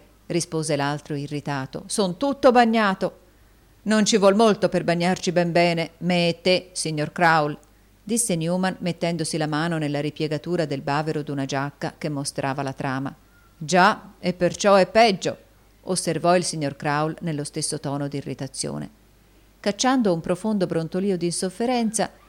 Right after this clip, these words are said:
l'interlocutore, la cui ruvida fisionomia pareva un concentrato d'egoismo, raggruppò quel po' di carboni accesi sul focolare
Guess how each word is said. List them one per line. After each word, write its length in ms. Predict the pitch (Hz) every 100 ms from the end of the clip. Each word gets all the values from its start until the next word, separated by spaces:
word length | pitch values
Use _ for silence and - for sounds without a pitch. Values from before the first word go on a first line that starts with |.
| _
l'interlocutore, 960 | 240 247 247 220 208 196 180 170 165 151
la 140 | 147
cui 200 | - 156
ruvida 380 | 170 214 190 151
fisionomia 720 | - 143 147 143 165 202 151
pareva 340 | 143 160 165
un 100 | 147
concentrato 680 | - 143 139 139 - 165 165
d'egoismo, 680 | 147 147 170 214 220 185 170 - _ _
raggruppò 580 | 226 233 277 262 170 156
quel 160 | 196 196
po' 180 | 165
di 140 | 151 160
carboni 420 | 190 170 151 165
accesi 460 | 208 - 269 240 196
sul 180 | -
focolare 600 | 147 147 - 135 123 135